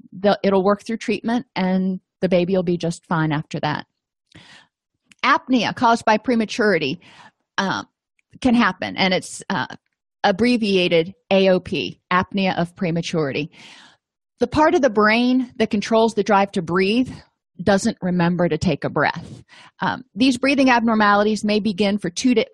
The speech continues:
about two days after the child is born and last for up to two to three months after birth.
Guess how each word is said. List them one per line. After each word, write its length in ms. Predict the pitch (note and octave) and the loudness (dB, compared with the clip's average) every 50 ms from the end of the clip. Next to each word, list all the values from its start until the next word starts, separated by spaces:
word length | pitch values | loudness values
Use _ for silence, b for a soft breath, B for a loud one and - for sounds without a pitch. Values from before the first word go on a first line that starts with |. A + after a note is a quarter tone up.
| _ _ - - - | _ _ -14 -8 -4
about 320 | G3 - G3 F#3+ - - | -2 2 2 2 0 0
two 160 | - - B3+ | -2 -2 0
days 220 | A#3 A3+ G#3+ G#3+ - | 2 2 2 2 2
after 540 | G3 F#3+ G3+ - - G#3+ G3 G3 G3 F#3+ b b b b b b _ _ _ - | 0 0 -2 -2 0 2 2 2 2 0 b b b b b b _ _ _ -12
the 220 | F3 - G3+ F#3+ - - | -4 -2 -2 -2 -2 -2
child 320 | - A#3+ G#3 G3 F#3+ F#3 | 0 2 4 4 4 4
is 120 | F#3 F#3 F3+ | 2 -2 -2
born 400 | - F#3+ F#3+ F3+ E3 E3 E3 - - | -2 -2 0 0 0 -2 -2 -2 -2
and 160 | G3 F#3+ F#3 | -2 -2 0
last 420 | G3 G3+ G3 G#3 A#3 A#3 - - - | 0 2 2 2 0 0 -4 -6 -8
for 100 | - - - | -6 -2 0
up 180 | G3+ G3+ _ | -2 -2 _
to 80 | - G3+ | -4 -8
two 300 | - - - - A#3+ A3+ | -8 -6 -4 -2 -2 0
to 80 | A3+ A#3 | -2 -2
three 340 | - - - G3 G3+ G3+ | -4 -4 -6 -4 -2 0
months 320 | G3 F#3+ F3+ F3+ F#3 E3 - - _ - | 0 2 2 0 0 -2 -8 -12 _ -6
after 380 | F3 F3 F3+ - - F#3+ F#3 | -4 -4 -6 -6 -6 -6 -4
birth. 480 | E3+ D#3+ F#3 E3+ - - F3+ - _ | -2 0 0 0 0 -2 -6 -12 _